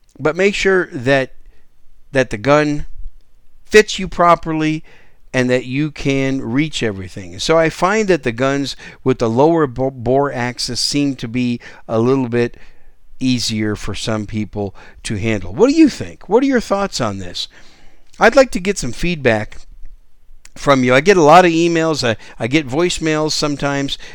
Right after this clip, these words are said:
Uh, you can voicemail me, two one zero, six four six,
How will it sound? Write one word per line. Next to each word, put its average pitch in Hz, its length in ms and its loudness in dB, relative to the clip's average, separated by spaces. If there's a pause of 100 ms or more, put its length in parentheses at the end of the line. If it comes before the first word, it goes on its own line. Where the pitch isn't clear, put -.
(120)
Uh, 113 80 -4
you 143 220 0
can 127 220 -2 (240)
voicemail 151 520 2
me, 151 120 0
two 175 180 -2
one 156 220 0
zero, 139 300 0
six - 260 -4
four 143 180 -2
six, 135 340 -4